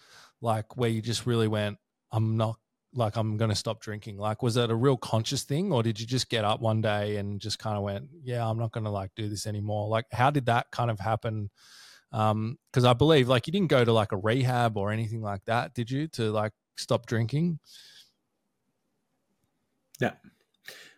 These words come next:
Speaker 2: Uh, so what happened was, so I must have been, I was pretty bad because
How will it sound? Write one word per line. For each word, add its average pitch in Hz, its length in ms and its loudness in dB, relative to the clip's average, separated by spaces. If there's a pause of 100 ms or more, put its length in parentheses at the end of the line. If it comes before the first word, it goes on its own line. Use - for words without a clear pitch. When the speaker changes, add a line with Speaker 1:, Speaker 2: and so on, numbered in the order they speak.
(100)
Speaker 2:
Uh, 123 340 8
so 127 720 4 (120)
what 156 240 2
happened 143 440 2
was, - 580 -8 (1200)
so 123 200 4
I 139 40 4
must 175 260 2
have 185 100 -2
been, 113 480 2
I 113 80 6
was 113 200 0
pretty 127 300 4
bad 101 440 0
because 107 460 0